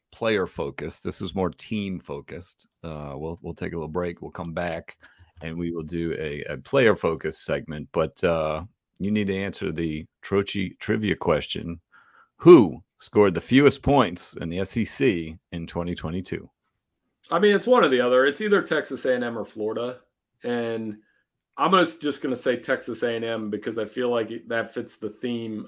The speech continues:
Speaker 2: of Petrino and Fisher. So, and I'm not gonna say Vanderbilt because it's too easy. So I'll say A and M.
Speaker 1: Your son's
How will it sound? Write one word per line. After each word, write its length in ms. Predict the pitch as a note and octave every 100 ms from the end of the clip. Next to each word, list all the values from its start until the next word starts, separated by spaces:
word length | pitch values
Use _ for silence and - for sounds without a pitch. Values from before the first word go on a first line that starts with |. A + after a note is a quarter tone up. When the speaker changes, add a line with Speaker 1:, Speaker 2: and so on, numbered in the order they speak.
| A#2
Speaker 2:
of 440 | G#2+ G#2 G2 - _ -
Petrino 480 | A2+ - B2 A2+ G#2+
and 140 | G2
Fisher. 360 | - G2+ G2+ F#2+
So, 420 | - A2+ A2 G2+ - - -
and 160 | C#3+ D3
I'm 80 |
not 180 | D#3 E3
gonna 120 | D3+
say 180 | C3+ C#3
Vanderbilt 560 | B2+ B2+ B2 A#2 A#2+ -
because 280 | A2 A2+ G#2
it's 140 | -
too 220 | - A2
easy. 260 | G#2 F2+ F2+
So 220 | - B2
I'll 80 | B2+
say 240 | D#3 C#3+ C3
A 60 | A#2+
and 80 | A2+
M. 220 | F#2 - _ _ _ _ _ _ _ _ - - _ _ _ _ _ _ _ _ -
Speaker 1:
Your 380 | B2+ C#3 B2
son's 640 | - - E3 F#3+ F3 C#3